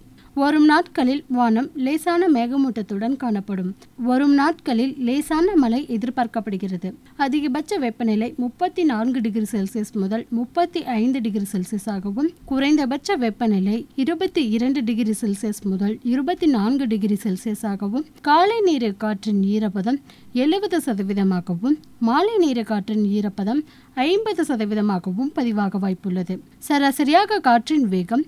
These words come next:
மணிக்கு பனிரெண்டு முதல் பதினாறு கிலோமீட்டர் வேகத்தில் பெரும்பாலும் கிழக்கு திசையிலிருந்து தென்கிழக்கு திசை வரை வீசக்கூடும். எதிர்பார்க்கப்படும் வானிலையை ஒட்டி வழங்கப்படும் வேளாண் அறிவுரைகள். பொது அறிவுரை. மேற்கு மண்டல மாவட்டங்களில்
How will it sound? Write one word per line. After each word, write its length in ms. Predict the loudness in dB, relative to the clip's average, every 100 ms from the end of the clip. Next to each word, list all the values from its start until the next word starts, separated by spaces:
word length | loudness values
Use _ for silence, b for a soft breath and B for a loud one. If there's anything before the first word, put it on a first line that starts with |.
| -6 b b
மணிக்கு 440 | 2 4 2 0 -4 -4 -4
பனிரெண்டு 440 | 0 2 4 2 2
முதல் 260 | 2 2 0 -2
பதினாறு 400 | 0 2 2 0
கிலோமீட்டர் 460 | 0 0 0 -2 -4
வேகத்தில் 500 | -4 -4 -6 -6 -8 -6
பெரும்பாலும் 600 | -4 -2 2 2 0 -2 -6 -2
கிழக்கு 320 | 0 0 0 -2
திசையிலிருந்து 720 | 0 0 0 0 0 0 0 -4
தென்கிழக்கு 560 | -4 0 2 2 2 0
திசை 280 | -4 -2 -2
வரை 220 | 0 0 0
வீசக்கூடும். 720 | 0 -2 -4 -2 -2 -2 -4 -10 b -6
எதிர்பார்க்கப்படும் 760 | -4 0 2 2 0 -4 -2 0 0
வானிலையை 520 | 0 0 0 0 0 0 -2
ஒட்டி 180 | -2
வழங்கப்படும் 720 | 0 2 2 0 -4 -2 2 2
வேளாண் 380 | 2 2 2 2
அறிவுரைகள். 500 | 2 0 0 -2 -4 -8 -10 -4
பொது 200 | 0 2 2
அறிவுரை. 380 | 2 0 -2 -4 0
மேற்கு 400 | 4 4 2 2
மண்டல 320 | 4 4 4 2
மாவட்டங்களில் 680 | 2 0 -2 -2 0 0 -2